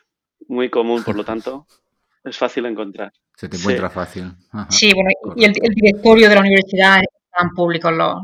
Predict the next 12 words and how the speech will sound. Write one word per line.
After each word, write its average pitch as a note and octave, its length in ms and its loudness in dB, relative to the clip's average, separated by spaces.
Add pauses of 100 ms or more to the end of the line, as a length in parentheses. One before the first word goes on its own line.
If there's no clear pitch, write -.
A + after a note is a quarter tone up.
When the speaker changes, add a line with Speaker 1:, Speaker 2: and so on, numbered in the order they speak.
Speaker 3:
los - 120 -10
correos, E3+ 400 -2
sí. E3 260 -8
Speaker 1:
Claro. B2 320 -4
Speaker 3:
Mm. B2+ 200 -10
Speaker 2:
Ujú. G#2 360 -12 (720)
Muy G#2 160 -2
bien. F2 160 -8
Speaker 3:
Mm. F#3+ 280 -14 (1000)
Speaker 2:
Anotado, A2+ 580 -4
pues F#2+ 220 -14
perfecto. A#2 760 -10